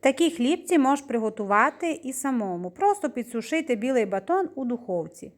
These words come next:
до такої золотистої шкориночки.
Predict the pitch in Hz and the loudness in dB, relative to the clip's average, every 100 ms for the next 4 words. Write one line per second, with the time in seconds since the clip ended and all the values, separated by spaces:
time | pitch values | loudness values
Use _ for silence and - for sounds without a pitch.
0 | _ _ _ _ _ _ 233 233 233 262 | _ _ _ _ _ _ -6 -4 2 4
1 | 233 208 208 208 233 233 220 220 220 - | 4 2 -2 0 -2 -2 -4 -2 -4 -6
2 | - 254 330 415 392 - - 302 | -6 -2 0 0 -4 -4 -4 -4